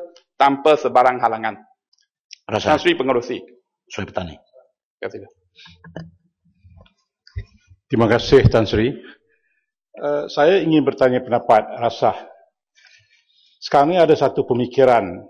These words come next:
Speaker 3: baru di kalangan ibu bapa dan juga pendokong-pendokong masyarakat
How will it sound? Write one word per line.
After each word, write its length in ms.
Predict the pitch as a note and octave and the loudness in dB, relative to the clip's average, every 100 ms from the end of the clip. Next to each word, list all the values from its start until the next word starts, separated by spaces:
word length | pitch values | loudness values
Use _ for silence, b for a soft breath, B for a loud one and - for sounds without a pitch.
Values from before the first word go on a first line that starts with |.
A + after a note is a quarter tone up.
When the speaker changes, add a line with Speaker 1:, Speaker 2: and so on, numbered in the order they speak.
| _ | _
Speaker 3:
baru 480 | G#2 B2 C3+ C3+ G#2+ | -2 2 4 2 0
di 80 | G#2+ | 0
kalangan 560 | A#2 A#2 A2+ G#2+ F#2+ F#2 _ _ _ _ _ _ _ _ _ _ _ - | 2 2 2 -2 -4 -12 _ _ _ _ _ _ _ _ _ _ _ -10
ibu 160 | B2+ A2 A2+ | -4 2 2
bapa 400 | A2+ A2+ - - - _ _ _ _ _ _ _ _ _ _ _ _ _ | 2 0 -2 -6 -20 _ _ _ _ _ _ _ _ _ _ _ _ _
dan 240 | A2+ A#2+ | -2 0
juga 240 | A2+ A#2+ - | 2 0 0
pendokong-pendokong 880 | B2 A#2 - A#2+ G#2+ A#2 A2+ B2+ G#2+ | 2 2 2 0 2 0 2 2 2
masyarakat 480 | - G#2 G2+ G2 | 0 -2 0 -4